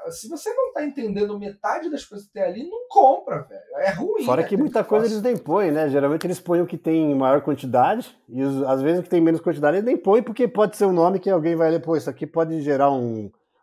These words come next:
Speaker 2: um problema lá na frente,
Speaker 1: É.
Speaker 2: então é um negócio, é feio.
Speaker 1: É, ficar bem ligado nessas coisas.
Speaker 2: Mas
Speaker 1: Mas
Speaker 2: isso aí que você comentou, eu faço, eu, eu, eu comecei a fazer direto também, cara. Quando, por exemplo, pega lá o, quando o, o médico falou, bom,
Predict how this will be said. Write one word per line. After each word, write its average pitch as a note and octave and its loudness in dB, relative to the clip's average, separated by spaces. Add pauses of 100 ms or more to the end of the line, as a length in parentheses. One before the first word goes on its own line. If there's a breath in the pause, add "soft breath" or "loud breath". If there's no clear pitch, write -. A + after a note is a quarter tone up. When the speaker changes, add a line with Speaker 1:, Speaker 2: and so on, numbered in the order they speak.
(120)
Speaker 2:
um B2 -18
problema C3 2
lá B2+ 4
na A#2 0
frente, F3 2
Speaker 1:
É. - -12
Speaker 2:
então D3 -6
é A3 -6
um A3 -6
negócio, F3 -4 (840)
é G#2 -14
feio. C#3+ 2
Speaker 1:
É, B2+ -2 (420)
ficar F#3+ -6 (140)
bem F#3+ -10
ligado A3 -6
nessas D#3 -20
coisas. - -20 (420)
Speaker 2:
Mas D3 0
Speaker 1:
Mas - 4
Speaker 2:
isso F#3+ 2
aí F#3 4
que - -12
você F#3 0
comentou, D#3 0
eu G3 0
faço, E3+ -2 (120)
eu, C3+ -4
eu, C3 -2
eu B2+ -4
comecei D#3 -2
a D#3 0
fazer D#3 0
direto E3+ 2
também, D#3 -2
cara. G#2 -8
Quando, B2+ -6
por D#3 2
exemplo, D3 0
pega E3+ 4
lá D#3+ 10
o, C#3+ 0 (140)
quando D#3+ -2
o, C#3 0
o C3+ -6
médico C#3 -2
falou, D3+ -2 (140)
bom, A2+ -12